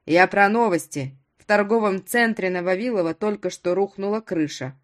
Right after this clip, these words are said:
«О, боже!» ахнула Ира. «Много жертв?» «Очень». Алиса резко выскочила из-за стола, выбежала в коридор и подлетела к посту дежурной медсестры. «Срочно звони в бюро госпитализации и скажи, что мы готовы принять пострадавших из торгового центра,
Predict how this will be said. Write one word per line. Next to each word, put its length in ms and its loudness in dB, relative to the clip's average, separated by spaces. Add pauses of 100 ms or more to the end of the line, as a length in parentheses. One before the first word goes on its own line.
(100)
«О, 260 4
боже!» 560 -6 (240)
ахнула 580 -4
Ира. 300 -8 (180)
«Много 460 4
жертв?» 500 -4 (160)
«Очень». 640 4 (200)
Алиса 460 0
резко 420 -2
выскочила 540 -8
из-за 220 -8
стола, 460 -6 (100)
выбежала 560 0
в 80 -18
коридор 480 -2
и 40 -4
подлетела 640 -6
к 100 -14
посту 400 -8
дежурной 540 -6
медсестры. 680 -10 (220)
«Срочно 480 8
звони 360 2
в 40 -6
бюро 260 2
госпитализации 960 0
и 40 0
скажи, 360 0
что 180 -2
мы 120 2
готовы 360 4
принять 380 0
пострадавших 800 0
из 60 -6
торгового 500 4
центра, 460 -2